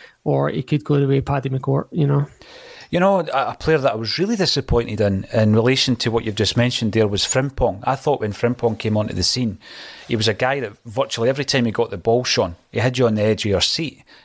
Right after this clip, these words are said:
Speaker 2: He, I
Speaker 1: Yeah.
Speaker 2: mean, he, he was frightening, you know, with that instinctive nature of running at a player. He had a trick, he had, you know, had a bag of tricks. And it seemed as though twelve months later, he looked like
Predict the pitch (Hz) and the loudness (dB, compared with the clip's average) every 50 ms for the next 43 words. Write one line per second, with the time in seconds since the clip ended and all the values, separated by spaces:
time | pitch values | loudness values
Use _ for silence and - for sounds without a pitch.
0 | _ - 127 113 - 123 139 143 143 147 139 135 131 - - - 156 143 143 - | _ -10 -6 -4 0 0 2 2 2 2 2 0 -2 -6 -10 -12 -10 -8 -8 -8
1 | - - - - 147 131 131 - - - - - - 131 135 165 185 226 - 147 | -10 -8 -4 -2 0 2 2 0 -2 -4 -8 -10 -4 0 0 0 0 -2 -2 -4
2 | 117 95 92 92 - _ _ _ _ _ - - - 127 135 135 135 127 117 123 | -4 -4 -4 -8 -12 _ _ _ _ _ -20 -16 -6 -2 0 2 2 2 2 2
3 | 123 127 131 135 - - - 127 131 127 - - - - - 156 160 - - - | 2 2 0 0 -2 -4 -4 -2 0 0 0 0 0 0 -2 -2 -2 -4 -6 -6
4 | - 135 104 117 120 123 120 - - 113 104 104 110 120 135 147 139 - - - | -6 -4 -2 0 0 0 0 0 0 2 2 4 4 4 2 2 2 0 0 -2
5 | 113 - - - 120 110 104 104 110 104 104 127 123 117 120 156 156 147 131 - | -4 -4 -4 0 2 2 2 2 0 -2 -6 -6 -4 -2 -2 0 0 -2 -4 -2
6 | - - 131 120 120 - - - 117 117 127 113 - - - 127 131 123 123 113 | -2 0 2 2 0 -2 -4 -4 -2 -2 -2 -2 -4 -10 -8 -4 0 0 2 2
7 | 113 120 113 104 - 113 135 147 147 143 - - 113 110 110 - - - - - | 0 0 -2 0 0 0 0 -2 -4 -8 -8 -6 -6 -6 -6 -8 -12 -14 -14 -16
8 | - - - - - - - - - - 151 185 196 190 180 180 170 170 160 - | -16 -16 -16 -16 -16 -18 -18 -12 -6 -2 0 2 2 2 0 0 0 0 0 0
9 | - - 208 226 247 240 254 226 185 - - 165 139 131 123 117 110 107 - - | 0 -2 -2 -2 -4 -4 -2 -4 -4 -2 0 2 2 4 4 4 2 0 -2 -8
10 | _ - - - - - - 156 143 135 131 127 117 113 - - 151 151 143 120 | _ -20 -20 -12 -6 -2 0 0 0 0 0 -2 0 0 0 0 0 0 0 2
11 | 123 127 131 127 - 120 117 113 - - - - | 0 0 0 0 0 0 -2 -2 -4 -10 -16 -18